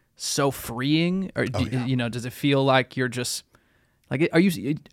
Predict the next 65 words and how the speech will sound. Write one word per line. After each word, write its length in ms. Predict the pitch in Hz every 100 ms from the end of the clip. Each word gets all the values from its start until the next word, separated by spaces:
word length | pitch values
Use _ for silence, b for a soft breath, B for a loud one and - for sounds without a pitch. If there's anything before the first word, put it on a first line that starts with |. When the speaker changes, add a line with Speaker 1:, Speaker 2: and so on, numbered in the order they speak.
| -
Speaker 1:
do 120 | 139
you 80 | 180
work 220 | 165 190
in 40 | 185
an 80 |
office 480 | 143 156 180 220 -
or 100 | 151
do 120 | 123
you 140 | 131 127
just 200 | 120 -
work 160 | 131
from 120 | - 90
Speaker 2:
No, 60 |
Speaker 1:
home? 300 | 123 180 233
Like, 140 | 190 95
Speaker 2:
I 80 |
Speaker 1:
what's 140 | 98 95
Speaker 2:
have, 40 |
Speaker 1:
your 100 | 160 123
Speaker 2:
I 120 | 131
work 140 | 110
Speaker 1:
vibe? 40 | -
Speaker 2:
from 100 | 117
my 100 | 110
home 180 | 113
office. 520 | 107 123 143 92 90 -
We're, 260 | 98 101
uh, 240 | 92 90 90
I 80 |
work 200 | 92 92
for 120 | - 92
The 100 | 92
Athletic, 540 | 95 92 101 104 - 95
and 180 | 90
we're 280 | 85 87 85
a 80 | 82 85 _ _
digital 360 | - 87 87 80
company. 440 | - 90 101 107
So 200 | - 85
Speaker 1:
Yeah. 220 | 120 - B B -
Speaker 2:
there's 220 | 104 92
a 60 | -
couple 400 | - - 104 98
offices 840 | 90 92 92 - 92 92 - - -
across 400 | 87 - 85 -
the 100 | 90
country, 420 | 92 85 - 92
but 140 | 85
not 140 | 90 90
in 80 | 87
Boston. 500 | 85 87 - 85 85
And 100 | 85
so 380 | - 80 80 - b b b
we 80 | 87
just 220 | 80 82 -
operate 360 | 85 - 92
out 180 | 90 82
of 80 | 85
our 160 | 85 82
own 100 | 87
homes. 520 | 104 107 101 92 -
Usually 380 | 95 151 160 127
during 240 | 120 110
the 60 | 92
season, 580 | - 180 139 95 90